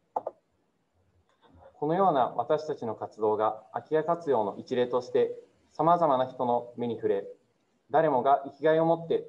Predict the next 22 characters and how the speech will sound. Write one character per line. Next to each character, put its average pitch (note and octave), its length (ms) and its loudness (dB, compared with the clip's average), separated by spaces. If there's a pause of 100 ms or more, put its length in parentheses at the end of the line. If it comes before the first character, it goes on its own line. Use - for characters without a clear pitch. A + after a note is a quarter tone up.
(100)
住 A#2+ 80 -12
み A#2 140 -6
続 C3 200 -8
け C3+ 80 -6
ら C3 120 2
れ B2 80 -4
る G#2 80 -4
ま G2+ 140 -10
ち B2 120 -18
づ A#2+ 80 -14
く C#3 100 -4
り A2 120 -4
の F#2 200 -8 (200)
実 A#2 280 -18
現 B2 120 -4
の B2+ 360 -2
役 A#2+ 220 -4
立 D3 200 -4
つ、 - 40 -20 (220)
一 F3 120 -2
つ D#3+ 100 -8
の、 C3+ 320 -2